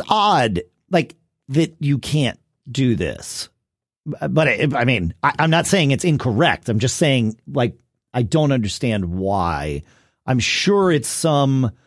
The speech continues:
either we didn't code it or we decided for security reasons we're not going to do it, uh, thing. But, huh. Yeah. Okay.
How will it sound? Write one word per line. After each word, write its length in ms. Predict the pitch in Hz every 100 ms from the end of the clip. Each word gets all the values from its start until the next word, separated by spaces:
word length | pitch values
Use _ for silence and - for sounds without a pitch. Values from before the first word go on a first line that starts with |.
| _ _ _ _ -
either 320 | 139 135 127
we 160 | 120 123
didn't 260 | 139 120
code 280 | - 120 113
it 180 | 107 - -
or 340 | 113 101 101
we 300 | 90 104 110
decided 500 | 90 - 110 107 90
for 140 | - 101
security 460 | - - 120 98 87
reasons 640 | 87 78 90 76 - - _
we're 160 | 98 92
not 200 | 82 82
going 260 | 92 85 80
to 80 | 78
do 260 | 78 95
it, 200 | 73 73 _ _ -
uh, 320 | 82 71 64 -
thing. 540 | - 82 73 71 80 87
But, 280 | 92 80 - _ _
huh. 600 | - - 247 180 110 92 - _ _ _ _ _ _ _ _ -
Yeah. 680 | 190 156 139 104 98 85 82 _ 226
Okay. 540 | - 175 131 127